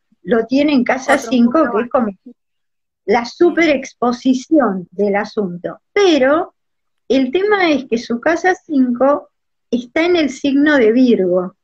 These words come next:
Speaker 1: Y Virgo es un
Speaker 2: Mm.
Speaker 1: signo laborioso, o sea, una persona con casa cinco en Virgo es una pers-, es como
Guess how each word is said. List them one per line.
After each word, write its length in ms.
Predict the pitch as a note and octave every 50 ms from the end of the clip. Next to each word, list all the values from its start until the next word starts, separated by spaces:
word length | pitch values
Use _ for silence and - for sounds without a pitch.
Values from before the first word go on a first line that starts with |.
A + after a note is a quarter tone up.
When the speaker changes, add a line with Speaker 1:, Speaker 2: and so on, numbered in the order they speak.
| _ _ _ _ _ _ _ _ _ _ _ _ _ _ _ _ _ _ _
Speaker 1:
Y 120 | - C#4 D#4
Virgo 760 | E4 F#4+ G4 F4+ D#4+ A#3+ B3 G3+ G#3+ A#3 A#3+ C4+ - - - _ _ _ _ _ _ _ _ _ _ _ _ _ _ _ _ _ _
es 240 | - - E4+ E4 -
un 100 | G4+ G4
Speaker 2:
Mm. 40 | F#4+
Speaker 1:
signo 840 | - - F#4 F4 D#4+ D4 C#4+ C#4 C#4+ D4 D#4 D#4 D4 C#4 - - _ _ - G3+ G3+ - _ _ _ -
laborioso, 1300 | A#3 A3+ A3+ A3+ A#3+ A#3 A#3+ C#4 D4+ D#4+ D#4 D4+ C#4 B3+ A#3+ - - - - A#3 A3 G#3+ G#3+ G#3 - - -
o 100 | G3+ G3+
sea, 400 | G#3 - D4+ C4+ A#3+ A#3+ - - _ _ _
una 240 | - D#4 F4 F4 D4
persona 500 | D4 D4+ D4 - - E4+ E4+ F4 E4+ -
con 180 | - B3 A#3+ A#3
casa 320 | A#3 C#4+ C#4+ C#4+ - C#4
cinco 400 | C4+ C4 - D#4 D#4+ E4 D#4+ D4
en 160 | C4+ C4+ C4+ C4
Virgo 680 | C4+ C4 B3 A#3+ G#3+ G3 G3+ A3 B3 C4+ C4+ C4+ - _ _ _ _ -
es 200 | - C4 - -
una 240 | F4 E4+ E4+ D4+ B3+
pers-, 300 | B3+ C4 B3+ C4 C4 - -
es 160 | B3 B3 -
como 640 | - D#4+ D4+ C#4+ C#4 C4 A#3+ A#3+ A3+ G3 F3 -